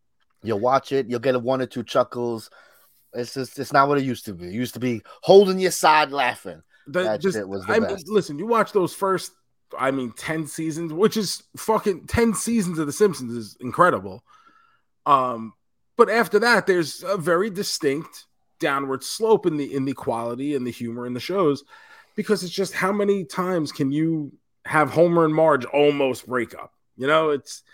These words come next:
Speaker 1: Yeah.
Speaker 2: at some point it's, it's trite. Somehow South Park continues to find ways with the same characters to be smart and funny with their social commentary.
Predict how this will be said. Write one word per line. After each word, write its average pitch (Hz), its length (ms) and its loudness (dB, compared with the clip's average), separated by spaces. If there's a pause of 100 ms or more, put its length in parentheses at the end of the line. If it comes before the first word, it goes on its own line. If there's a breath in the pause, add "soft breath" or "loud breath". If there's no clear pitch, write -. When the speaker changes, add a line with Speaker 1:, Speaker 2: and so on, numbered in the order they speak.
(240 soft breath)
Speaker 1:
Yeah. - 100 -4
Speaker 2:
at 143 100 -4
some 170 200 2
point 147 340 0
it's, - 160 -14
it's 113 320 -10
trite. - 420 -8 (500 soft breath)
Somehow 220 560 0
South 143 440 -4
Park 95 380 -12 (180)
continues 180 680 -2
to 170 80 -8
find 156 440 -2
ways 120 480 -2
with 123 160 -4
the 117 100 -10
same 165 440 -4
characters 113 840 -8 (840)
to 139 640 2 (760)
be 156 180 2
smart 175 560 2 (180)
and 127 180 -6
funny 190 420 2
with 170 140 0
their 131 140 -2
social 160 380 -2
commentary. 156 720 0